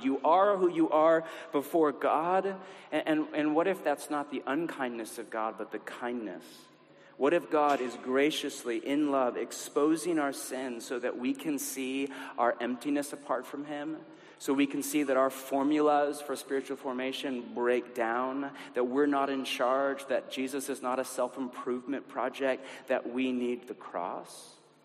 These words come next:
And there is an invitation in the dark night to a greater hol-, holiness. Those of you in it, this is the invitation of Jesus. It's a test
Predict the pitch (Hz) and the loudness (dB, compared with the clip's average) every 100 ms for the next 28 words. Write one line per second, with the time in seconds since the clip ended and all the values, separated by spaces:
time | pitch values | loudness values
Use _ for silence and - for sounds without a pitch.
0 | _ _ _ - - - 135 139 151 170 | _ _ _ -20 -16 -2 2 6 6 6
1 | 156 160 156 139 139 143 165 160 - - | 4 2 2 -2 -2 0 0 0 -2 -2
2 | 147 - 139 120 123 120 123 123 - 117 | -2 0 -4 -2 -4 -2 2 2 0 -4
3 | 117 117 - 127 107 98 104 104 107 110 | -2 -4 -8 -6 -4 -4 -6 -4 -2 -2
4 | 107 - 92 95 85 - 98 92 85 82 | -4 -8 -12 -12 -14 -8 -6 -6 -8 -16
5 | - - - - _ _ _ _ _ - | -20 -20 -20 -20 _ _ _ _ _ -4
6 | 117 120 123 117 113 101 78 113 123 143 | -4 -4 -4 -4 -4 -6 -6 -6 -4 -6
7 | 139 131 131 131 131 120 - 120 117 123 | -4 -4 -4 -6 -6 -8 -8 -12 -10 -6
8 | 117 104 95 - - - 123 - 135 - | -6 -6 -8 -10 -16 -8 -6 -4 -4 -4
9 | - 185 180 - - | -4 -4 -4 -10 -14